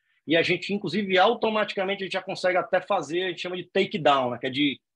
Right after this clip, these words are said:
por exemplo, tirar fora o domínio, é claro. Tem parcerias com as empresas que publicam esses domínios pra tirar fora, não é um,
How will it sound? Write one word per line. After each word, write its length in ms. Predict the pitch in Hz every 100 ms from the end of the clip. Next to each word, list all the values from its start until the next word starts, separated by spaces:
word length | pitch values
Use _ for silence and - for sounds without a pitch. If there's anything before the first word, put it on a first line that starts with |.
| -
por 100 | 156
exemplo, 220 | 147 151
tirar 240 | 175 160
fora 300 | - 156 147
o 40 | 156
domínio, 320 | 180 143 160
é 40 |
claro. 280 | 170 156 120 - _ _ -
Tem 180 | 160 170
parcerias 760 | 175 - 214 147 170 220 185
com 200 | - 147
as 140 | 135 131
empresas 420 | 131 143 151 147
que 300 | 156 143 123 _ _
publicam 440 | 170 151 151 208 160
esses 200 | - 127
domínios 580 | 196 185 151 175 165 -
pra 120 | 135
tirar 260 | 151 139
fora, 300 | - 127 160
não 100 | 151
é 80 | 147
um, 260 | 180 180